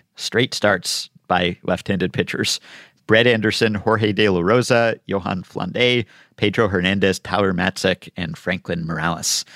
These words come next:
Even that sounds, I mean, that's like, you're talking, like, three weeks of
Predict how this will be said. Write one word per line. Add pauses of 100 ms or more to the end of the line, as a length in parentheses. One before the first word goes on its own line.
(500)
Even
that (100)
sounds,
I
mean,
that's
like, (300)
you're
talking,
like,
three
weeks
of